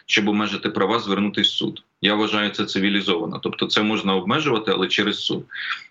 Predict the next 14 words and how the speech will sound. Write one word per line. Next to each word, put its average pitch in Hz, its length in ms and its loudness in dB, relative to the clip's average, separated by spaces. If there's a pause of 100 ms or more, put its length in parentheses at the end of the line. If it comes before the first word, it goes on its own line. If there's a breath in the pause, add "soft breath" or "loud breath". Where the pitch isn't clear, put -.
(120)
І 110 80 4
там 143 200 0
з'явились 127 420 0
певні 123 320 0
норми 110 360 2
там 104 220 -2
про 104 320 2
кабінет 107 460 0
військовозобов'язаного, 110 1200 0
про 113 200 0
підготовку 123 680 0
два-три 110 460 0
місяці. 107 520 -2
Тобто 127 420 -2